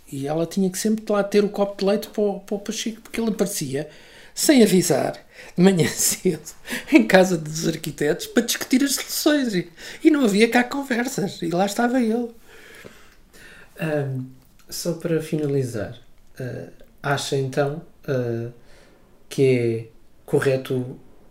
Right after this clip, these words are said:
Speaker 2: este projeto ser um dos cento e dez objetos escolhidos para, ah, contar as histórias do, do técnico nestes cento e dez anos?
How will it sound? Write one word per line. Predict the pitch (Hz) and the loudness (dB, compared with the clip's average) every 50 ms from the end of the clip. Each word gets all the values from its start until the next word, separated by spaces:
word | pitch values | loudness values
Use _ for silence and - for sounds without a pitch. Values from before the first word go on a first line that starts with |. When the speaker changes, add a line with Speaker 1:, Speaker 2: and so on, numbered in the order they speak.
| - - - | -20 -10 -2
Speaker 2:
este | 143 147 151 147 - - | 2 2 2 2 0 -4
projeto | - - 139 131 123 127 131 127 123 - | -6 -4 -4 -2 0 0 0 0 0 -2
ser | - - 143 135 135 | -4 0 0 2 2
um | 135 143 139 | 2 0 0
dos | 131 131 127 120 - - - - | -2 -2 -4 -4 -6 -10 -10 -4
cento | - 151 147 147 139 143 | -2 0 0 0 0 -2
e | 135 120 | -4 -2
dez | 127 127 120 117 117 117 - - - - - | -2 -2 0 -2 -2 -4 -8 -12 -16 -16 -10
objetos | 139 127 120 117 117 120 120 117 - - | -8 -8 -6 -6 -4 -6 -6 -6 -8 -12
escolhidos | - - - 135 127 127 123 120 - | -16 -12 -8 -6 -4 -4 -4 -6 -8
para, | - - - 127 120 113 110 110 110 117 113 - - - - - - - - - - - - - - | -16 -12 -8 -6 -6 -4 -6 -6 -8 -10 -12 -16 -20 -20 -20 -20 -20 -20 -20 -20 -20 -20 -20 -16 -10
ah, | 131 113 110 110 110 | -8 -6 -6 -6 -6
contar | - 139 123 131 127 131 | -4 -4 -4 -2 -4 -4
as | 120 | -4
histórias | - - - - 127 117 113 110 110 110 110 - - | -6 -8 -8 -6 -6 -4 -4 -4 -6 -6 -10 -12 -14
do, | - 123 - 120 117 113 113 113 113 | -14 -10 -6 -4 -4 -4 -4 -6 -10
do | 113 - 123 120 | -10 -10 -10 -10
técnico | - - 131 127 - 123 120 117 - - - - | -4 -4 -6 -4 -4 -8 -10 -10 -12 -16 -14 -8
nestes | 127 131 127 127 - - - | -6 -6 -6 -6 -8 -10 -12
cento | - 131 120 117 123 | -10 -8 -6 -4 -4
e | 117 | -4
dez | 113 110 107 | -4 -4 -8
anos? | 107 117 117 | -10 -14 -14